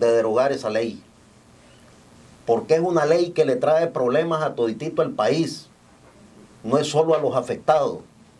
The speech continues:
afectados somos todos los nicaragüenses, y es el momento que en vez de atizar el juego, alborotar el avispero y el hormiguero, que mejor derogue la ley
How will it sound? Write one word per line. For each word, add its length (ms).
afectados 640
somos 320
todos 300
los 120
nicaragüenses, 720
y 160
es 160
el 140
momento 640
que 80
en 140
vez 180
de 320
atizar 500
el 100
juego, 460
alborotar 640
el 120
avispero 640
y 160
el 120
hormiguero, 640
que 120
mejor 400
derogue 360
la 120
ley 380